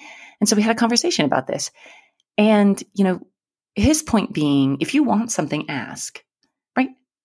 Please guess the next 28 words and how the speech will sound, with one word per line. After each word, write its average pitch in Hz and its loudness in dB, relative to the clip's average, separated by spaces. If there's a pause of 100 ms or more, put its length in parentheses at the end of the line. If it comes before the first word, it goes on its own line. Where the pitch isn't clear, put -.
(420)
That 233 2
is 226 -4
spot 160 0
on, 131 0 (180)
right? 175 0
Why, 285 2
why 220 0
wouldn't 247 0
you - 0
ask? - -8 (1700)
Right? 208 2
I 190 2
want 160 2
you 175 0
to 156 -2
fold 156 -2
the 170 -4
laundry. 190 -4
Say - 0
so. - -2
Say, - -4
"Hey, 302 2
honey, 214 2
can 185 -2
you 170 0
fold 170 -2
the 156 -8
laundry?" 170 -6